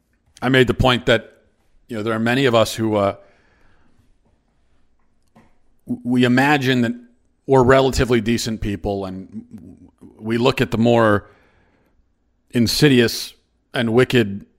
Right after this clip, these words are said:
things that people do, and we say, "Well, we've never done any of those things. We've never killed anybody. We never raped anybody. We've never stolen, uh, l-, large amounts of money. We've, uh,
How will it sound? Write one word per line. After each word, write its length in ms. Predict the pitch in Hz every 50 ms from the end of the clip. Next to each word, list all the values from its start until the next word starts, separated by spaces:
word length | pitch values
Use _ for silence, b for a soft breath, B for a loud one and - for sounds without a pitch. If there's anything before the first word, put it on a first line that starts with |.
| _ _ _ _ _ _ _ _ _ _ _ _ _ -
things 420 | - - 160 143 123 120 120 101
that 120 | 120 123
people 220 | - 123 113 110 110
do, 140 | 113 123 120
and 80 | 117
we 60 | 117
say, 120 | 110 - 120
"Well, 140 | 117 120 123
we've 200 | 131 139 135 127
never 240 | 131 127 120 123
done 260 | 104 90 120 113 113 113
any 180 | 110 107 104
of 100 | 101 98
those 220 | 98 92 90 85 -
things. 160 | - 85 82
We've 80 | 95
never 200 | 113 123 117 113
killed 300 | - - - 127 120 113
anybody. 280 | 113 110 110 107 107 104
We 80 | 104 101
never 200 | 101 95 95 92
raped 280 | 98 104 107 107 -
anybody. 440 | 113 104 104 98 104 98 92 95 90 - b b b b b b
We've 140 | 107 101 98
never 420 | 110 107 101 92 92 90 82 73 - - _ -
stolen, 800 | - - - - 123 117 120 117 113 110 104 104 101 98 104 - _ _ _ _ _ _ -
uh, 340 | 95 90 82 85 87 90 -
l-, 60 | - - 113 117
large 600 | 110 113 120 120 - 120 123 120 113 113 110 104
amounts 360 | 107 104 107 104 107 92 - 101
of 100 | 87 101
money. 380 | 127 135 127 123 120 117 - b b b b b b b b b b _ _ -
We've, 380 | 120 117 113 110 110 104 95
uh, 360 | 110 107 101 98 95 95 92